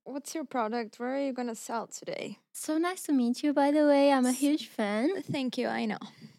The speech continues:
Speaker 2: So, I bring you something today that I know you want. So I'm really happy 'cause I think it's a match made in heaven.
Speaker 1: Okay.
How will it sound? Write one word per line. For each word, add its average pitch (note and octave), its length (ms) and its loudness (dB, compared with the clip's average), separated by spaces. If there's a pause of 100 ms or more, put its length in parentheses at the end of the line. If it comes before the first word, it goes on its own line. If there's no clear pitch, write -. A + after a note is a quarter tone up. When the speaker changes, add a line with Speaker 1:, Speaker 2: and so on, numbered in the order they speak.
(920)
Speaker 2:
So, B3+ 480 4 (420)
I C#4+ 140 6
bring E4+ 340 0
you C#4+ 140 4
something A#3+ 540 0
today G#3 500 0 (320)
that A#3+ 160 4
I C#4 160 6
know B3+ 240 4
you C#4+ 260 6
want. G#3+ 580 -4 (680)
So - 160 -4
I'm A3+ 160 0
really D4 220 2
happy A3+ 580 -4 (260)
'cause A3 140 -4
I A#3+ 60 2
think B3+ 180 0
it's B3 80 -2
a A#3 80 2
match G#3 420 0
made G#3 200 2
in G3 140 0
heaven. G#3 500 2 (600)
Speaker 1:
Okay. C4 360 -6